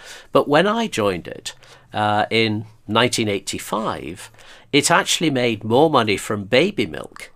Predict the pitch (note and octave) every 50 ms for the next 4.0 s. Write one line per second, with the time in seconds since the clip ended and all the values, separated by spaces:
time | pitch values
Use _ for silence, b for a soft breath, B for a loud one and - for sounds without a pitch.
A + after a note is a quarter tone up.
0 | - _ _ _ _ _ - _ - G#2+ G#2+ G2 - - D3 D3+ D3+ C#3+ B2 A2+
1 | G2+ - - A#2 C3 C3 F#2+ - - - - - - - G2 A2 C3 D#3 G3 -
2 | - B2 F#2+ E2+ D#2+ D#2+ E2 - - G#2+ G#2+ - C3 A#2+ A2+ - - G#2 B2 A#2+
3 | A2+ - - A#2+ A2+ A2+ A#2+ C#3 - - - - - - - - - - -